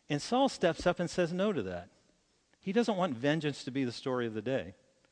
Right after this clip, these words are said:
Saul instead wants the people to turn their attention to the God who accomplished it. He wants the praise and glory to go to God. He doesn't want it distracted with vengeance. Great story.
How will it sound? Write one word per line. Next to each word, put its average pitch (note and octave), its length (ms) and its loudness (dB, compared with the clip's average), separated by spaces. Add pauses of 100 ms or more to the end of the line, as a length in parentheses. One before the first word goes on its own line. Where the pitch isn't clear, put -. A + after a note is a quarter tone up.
(380)
Saul F3+ 260 0
instead E3+ 440 4
wants C#3 260 2
the B2+ 80 -4
people C#3+ 300 -2
to A2+ 80 -2
turn D#3+ 300 -4
their D#3+ 120 2
attention C3+ 460 -2
to - 120 -14
the A2+ 80 -4
God B2 280 2
who A#2+ 100 -2
accomplished A2 600 -6
it. E2+ 140 -12 (600)
He E3 120 -4
wants F3 240 0
the A2+ 100 -2
praise D#3+ 400 2
and D3+ 100 -2
glory B2+ 360 2
to A2+ 80 -4
go A#2 180 2
to A2 60 -2
God. A2 420 2
He A#2+ 80 -4
doesn't C#3+ 260 -2
want B2 180 0
it A2+ 140 -4
distracted A2 640 -6 (160)
with G2 160 -14
vengeance. G2+ 540 -12 (960)
Great F#3+ 220 -2
story. E3+ 440 -4